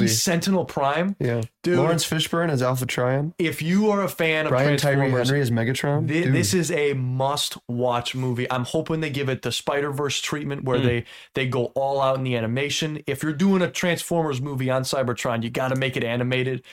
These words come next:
Speaker 1: That's the only way it, it'll be any way profitable, 'cause it'll be too expensive. So this is the way to go. But you, if you give them good designs and a good score, this movie's gonna knock it out of the park. And I hope, hope, hope, hope this is good. And
Speaker 2: Is it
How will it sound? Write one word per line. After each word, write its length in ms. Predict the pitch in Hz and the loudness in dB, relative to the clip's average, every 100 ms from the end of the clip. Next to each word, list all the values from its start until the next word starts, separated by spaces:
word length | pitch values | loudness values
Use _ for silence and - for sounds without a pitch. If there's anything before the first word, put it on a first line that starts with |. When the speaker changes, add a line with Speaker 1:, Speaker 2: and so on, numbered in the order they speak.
| - | -8
Speaker 1:
That's 180 | 113 - | -8 -6
the 140 | 135 131 | -6 -4
only 320 | 131 139 131 | -4 -4 -2
way 320 | 120 120 123 | 0 2 0
it, 140 | 120 - | -2 -4
it'll 380 | 123 117 110 - - - - - - | -4 -2 -4 -10 -20 -20 -20 -12 -4
be 220 | 127 - | -4 -2
any 240 | 127 131 131 | -4 -2 0
way 280 | 120 120 | 2 0
profitable, 680 | 117 - 110 110 135 135 143 | 0 -2 -2 -2 -4 -2 -4
'cause 160 | 131 120 | -2 -4
it'll 120 | 113 | -2
be 80 | 120 | -4
too 140 | - | -6
expensive. 640 | 131 - 175 175 - - - - - | -6 -4 -2 -2 -4 -8 -16 -20 -12
So 100 | - | -6
this 140 | 147 160 | -4 -2
is 80 | |
the 60 | 165 | 0
way 160 | 156 139 | 0 0
to 80 | 131 | 0
go. 200 | 139 117 | 0 0
But 140 | 117 | 0
you, 260 | 120 117 - - - - - - | -2 -4 -10 -20 -20 -20 -18 -6
if 180 | 127 | -4
you 120 | 165 170 | -2 0
give 180 | 190 | 0
them 160 | 156 170 | 0 0
good 140 | 165 | -2
designs 560 | 156 135 139 123 113 - - - | -2 -2 0 0 -2 -6 -12 -8
and 120 | 127 110 | -4 -2
a 80 | |
good 220 | 110 139 139 | -2 -4 -4
score, 540 | - 156 151 160 160 - _ 131 | -4 -2 0 -2 -4 -12 _ -4
this 240 | 143 151 | -2 -2
movie's 240 | 147 131 | -4 -4
gonna 180 | 120 123 | -2 -2
knock 300 | 117 110 110 | 0 -2 -2
it 60 | 117 | -2
out 100 | 107 | -4
of 60 | |
the 40 | - | -4
park. 220 | - 110 | -8 -8
And 80 | - | -6
I 60 | |
hope, 500 | - - - 156 - - - _ - | -6 -6 -2 -2 -2 -12 -20 _ -14
hope, 300 | - 170 170 | -4 -4 -2
hope, 160 | 143 | -4
hope 260 | - 117 - _ _ _ | -2 -4 -4 _ _ _
this 180 | 127 120 | -6 -4
is 120 | 113 | -4
good. 280 | - 117 110 | -4 -4 -4
And 100 | 110 | -2
Speaker 2:
Is 80 | 104 | 0
it 200 | 170 - | 0 -4